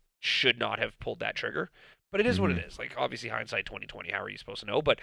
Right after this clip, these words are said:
Speaker 1: I think that's what we're gonna witness with Antonelli. I, I think something's gonna happen through the season where maybe Sargent isn't performing, or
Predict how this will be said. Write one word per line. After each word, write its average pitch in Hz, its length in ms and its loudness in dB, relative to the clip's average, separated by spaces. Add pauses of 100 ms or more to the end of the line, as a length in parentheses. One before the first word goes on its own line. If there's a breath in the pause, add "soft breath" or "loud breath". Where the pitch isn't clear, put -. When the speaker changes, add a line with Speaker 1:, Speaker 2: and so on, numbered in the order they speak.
(280 loud breath)
Speaker 1:
I 156 60 -4
think 151 180 0
that's 135 220 12
what 127 100 -6
we're 127 120 -4
gonna 123 260 2
witness 110 480 -2
with 104 220 -8
Antonelli. 92 500 -4
I, 98 100 -2
I 107 180 8
think 123 220 -2
something's 135 540 -2
gonna 135 220 2
happen 120 440 0
through 123 140 -8
the 120 80 -4
season 131 460 -12 (300)
where 143 120 -2
maybe 123 500 2
Sargent 123 640 0
isn't 117 280 -6
performing, 139 800 2
or 98 480 -4